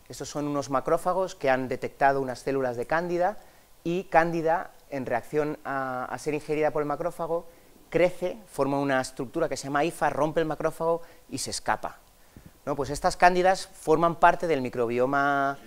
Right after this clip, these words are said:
normal, eh, de casi todas las personas, pero pueden generar, cuando se altera este microbioma, pues, enfermedades muy graves.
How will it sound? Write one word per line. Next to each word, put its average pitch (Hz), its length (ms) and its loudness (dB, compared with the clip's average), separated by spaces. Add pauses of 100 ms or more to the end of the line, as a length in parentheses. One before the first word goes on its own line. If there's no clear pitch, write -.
(220)
normal, 131 720 2
eh, 117 500 -8
de 117 140 -8
casi 113 180 -10
todas 139 160 4
las 143 120 2
personas, 180 600 -4
pero 151 240 -2
pueden 135 240 0
generar, 131 480 -4 (220)
cuando 110 180 -8
se - 140 -12
altera 123 280 -2
este 139 160 -8
microbioma, 139 520 -6
pues, 123 320 -12
enfermedades 107 640 -8
muy 123 180 -6
graves. 95 440 -8